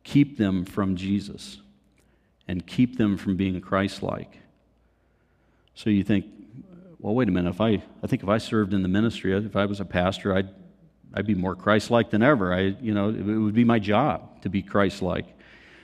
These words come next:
Not exactly. I, I, I know you understand that the work and the busyness of a pastor with the meetings and the phone calls and the emails and church ministries, children's ministries, uh,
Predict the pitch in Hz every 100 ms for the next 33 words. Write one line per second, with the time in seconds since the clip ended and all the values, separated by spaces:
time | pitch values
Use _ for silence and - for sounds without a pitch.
0 | - - - - _ - 139 180 135 170
1 | 127 98 92 101 127 131 123 - 123 143
2 | 160 143 127 120 143 135 117 113 110 120
3 | 120 117 107 110 113 117 110 107 98 92
4 | 110 107 107 107 95 98 110 110 110 107
5 | 104 92 - 110 101 95 87 87 92 101
6 | 104 110 117 107 101 113 117 - 107 101
7 | 98 104 - 143 117 113 110 - 117 120
8 | 113 - 104 107 101 104 107 - 110 107
9 | 101 98 101 90 90